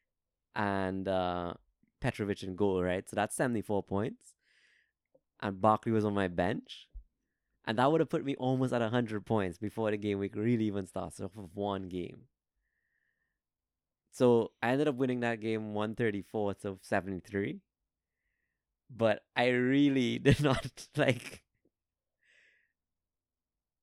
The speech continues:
who did I play? Like, I left in Chris Wood. Not that really matters. There, yeah, there were some, some questionable decisions after that point.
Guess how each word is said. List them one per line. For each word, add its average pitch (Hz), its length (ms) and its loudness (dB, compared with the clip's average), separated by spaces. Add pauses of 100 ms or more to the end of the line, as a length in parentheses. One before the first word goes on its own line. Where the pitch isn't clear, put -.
(640)
who 175 140 0
did 143 140 -4
I 117 100 2
play? 98 640 0 (880)
Like, 113 140 -4
I 113 80 0
left 127 260 -2
in 131 160 -2
Chris - 260 -6
Wood. 107 380 -2
Not 131 380 -6
that 113 180 -4 (140)
really 107 280 -4
matters. 95 600 -6 (1700)
There, 160 340 2
yeah, 127 240 4
there 131 100 2
were 160 100 0
some, 147 280 -4
some 131 140 -2
questionable 104 540 -2
decisions 95 420 -4
after 92 280 -4
that 87 220 -4
point. 95 320 -10